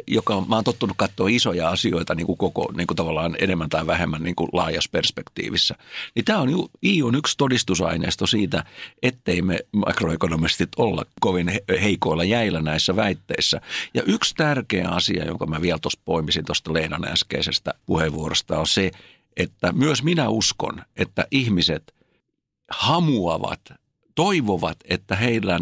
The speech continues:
niin kuin, sisäänrakennettuna se toivomus, että minun elämälläni olisi merkitystä. Ja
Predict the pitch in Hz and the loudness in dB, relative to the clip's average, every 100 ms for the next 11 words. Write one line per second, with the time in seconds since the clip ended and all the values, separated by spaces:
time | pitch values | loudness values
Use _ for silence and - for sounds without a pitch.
0 | 87 - 123 127 120 - 190 156 110 98 | -2 -2 -2 -2 -2 0 0 2 2 0
1 | 101 92 85 - 87 107 131 127 98 90 | 0 -2 -2 -2 -2 0 0 0 0 0
2 | - 85 - - - - - 131 131 104 | -2 -4 -6 -10 -8 -20 -4 0 2 0
3 | - 123 104 82 73 73 73 78 - 90 | 0 0 2 0 -2 -4 -4 -4 -4 -2
4 | 85 78 78 87 82 - 78 - - - | 0 2 2 2 0 -2 -4 -2 -2 -2
5 | - - _ _ _ _ _ _ _ _ | -8 -14 _ _ _ _ _ _ _ _
6 | - - 95 | -20 -6 -4